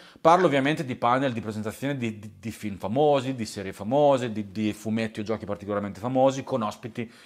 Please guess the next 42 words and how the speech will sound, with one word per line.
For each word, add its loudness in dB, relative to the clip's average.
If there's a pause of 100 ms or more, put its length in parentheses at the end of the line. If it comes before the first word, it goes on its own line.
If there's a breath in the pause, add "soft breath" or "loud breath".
(100)
d'eccezione, 4
no? 0
Quest'anno -4
mi -4
viene -6
in -6
mente, -6
non -8
so, 2
la 0
reunion 0
di -2
Back 0
to, -10
to -6
the -4
Future -4 (240 loud breath)
con -4
Michael 0
J. -8
Fox, 4 (420 loud breath)
eh, 2
o 8
che -4
ne -4
so, 2
cosa 0
han 0
fatto? 0
Insomma, 0
hanno 2
fatto 4
diverse -2
presentazioni -2
in -4
cui, -4
insomma, -8
molti, 6
compreso -6
me, 2
volevano 0
andare. 0